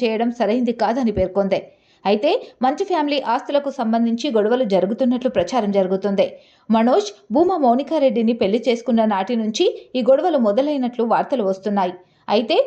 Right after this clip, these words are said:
మనోజ్పై వినయ్, అతని అనుచరులు దాడి చేశారని మంచు మనోజ్ ఆరోపిస్తున్నట్లు తెలుస్తుంది. వినయ్ అనే వ్యక్తి మోహన్ బాబు విద్యా సంస్థల్లో కీలక పదవిలో ఉన్నాడని తెలుస్తుంది. నాన్న ప్రమేయంతోనే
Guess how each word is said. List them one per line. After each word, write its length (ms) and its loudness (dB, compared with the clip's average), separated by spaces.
మనోజ్పై 480 2
వినయ్, 300 -4
అతని 260 -2
అనుచరులు 480 -2
దాడి 300 2
చేశారని 480 2
మంచు 260 0
మనోజ్ 360 -2
ఆరోపిస్తున్నట్లు 760 -2
తెలుస్తుంది. 560 -2
వినయ్ 240 2
అనే 180 4
వ్యక్తి 320 -2
మోహన్ 360 2
బాబు 220 0
విద్యా 320 -2
సంస్థల్లో 580 0
కీలక 260 2
పదవిలో 400 0
ఉన్నాడని 480 -2
తెలుస్తుంది. 540 -4
నాన్న 240 0
ప్రమేయంతోనే 760 0